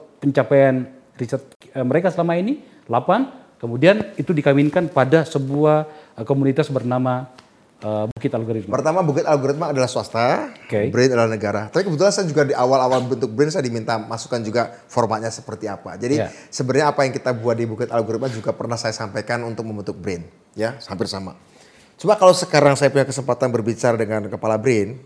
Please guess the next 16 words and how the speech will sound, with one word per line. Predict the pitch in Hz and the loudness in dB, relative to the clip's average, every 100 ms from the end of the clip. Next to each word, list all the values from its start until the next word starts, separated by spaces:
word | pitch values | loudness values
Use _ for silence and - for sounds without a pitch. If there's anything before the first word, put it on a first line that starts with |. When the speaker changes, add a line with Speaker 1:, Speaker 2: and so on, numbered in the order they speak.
| - | -20
Speaker 2:
Profesor | - 104 95 - | -14 -12 -10 -10
Handoko, | 98 117 - 92 - _ | -8 -8 -8 -12 -12 _
saya | - 117 | -6 -4
ngomong, | 110 107 98 - | -4 -6 -8 -8
ngomong | 104 113 | -2 -2
kayak | 98 | -2
gini | 90 95 | -6 -6
pada | 92 | -8
beliau. | 87 85 - _ _ _ _ _ _ | -8 -12 -16 _ _ _ _ _ _
"Pak, | 120 - - _ _ _ | -8 -8 -12 _ _ _
karena | 120 104 | -6 -6
brin | 101 113 | -4 -4
ini | 107 | -4
negara, | 101 104 101 135 151 _ _ _ _ _ _ _ _ _ _ _ _ _ | -6 -4 -4 -6 -10 _ _ _ _ _ _ _ _ _ _ _ _ _
tolong | 139 147 | 0 0
arahkan | - 131 127 113 - - | 0 -4 -4 -8 -12 -14